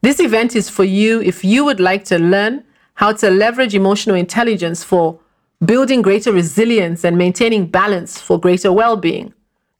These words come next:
Discover the myths that exist for men and women around mental health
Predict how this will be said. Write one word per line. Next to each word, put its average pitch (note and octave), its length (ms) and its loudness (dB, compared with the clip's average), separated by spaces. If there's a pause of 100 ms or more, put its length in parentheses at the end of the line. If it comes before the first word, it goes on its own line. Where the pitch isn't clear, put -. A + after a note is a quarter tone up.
Discover C4+ 520 0
the G#3 120 2
myths A#3+ 460 0
that F3 140 2
exist E3+ 440 -2
for F#3+ 120 0
men A3+ 240 2
and G#3 140 2
women A3+ 220 2
around F#3 340 0
mental A#3 280 0
health F3 320 -2